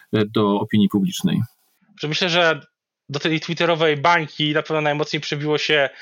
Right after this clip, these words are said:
Speaker 2: nie to, co <laughs> mówił prezydent Duda, tylko to, co mówiła prowadząca, e, program, która w pewnym momencie rzeczywiście zapytała pana prezydenta,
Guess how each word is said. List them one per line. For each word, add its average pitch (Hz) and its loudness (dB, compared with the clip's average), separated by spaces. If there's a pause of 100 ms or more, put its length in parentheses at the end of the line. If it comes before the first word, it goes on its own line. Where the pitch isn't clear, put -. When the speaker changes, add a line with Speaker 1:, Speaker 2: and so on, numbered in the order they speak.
(300)
Speaker 2:
nie 151 -2
to, 156 0
co 143 -2
<laughs> 196 -2
mówił 156 -2
prezydent 139 -2
Duda, 143 2
tylko 135 -6
to, 135 -10
co 143 -4
mówiła 131 0
prowadząca, 139 0 (440)
e, 127 -2
program, 147 2
która 156 -2
w - -6
pewnym 160 -2
momencie 160 0 (640)
rzeczywiście 160 0
zapytała 175 0
pana 175 0
prezydenta, 170 0